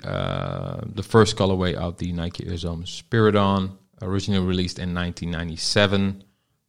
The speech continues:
uh, designed by Christian Tresser, who, um, designed a lot of,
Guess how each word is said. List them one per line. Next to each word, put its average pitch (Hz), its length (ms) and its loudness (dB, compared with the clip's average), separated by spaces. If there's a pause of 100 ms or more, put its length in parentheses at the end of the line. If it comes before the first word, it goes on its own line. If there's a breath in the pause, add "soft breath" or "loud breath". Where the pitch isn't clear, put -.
(160)
uh, 90 160 -2
designed 90 420 -2
by 85 140 -2
Christian 98 500 -4
Tresser, 104 720 0 (500 soft breath)
who, 92 360 -4
um, 87 720 -6 (640)
designed 110 420 2
a 98 60 -2
lot 98 300 2
of, - 120 -10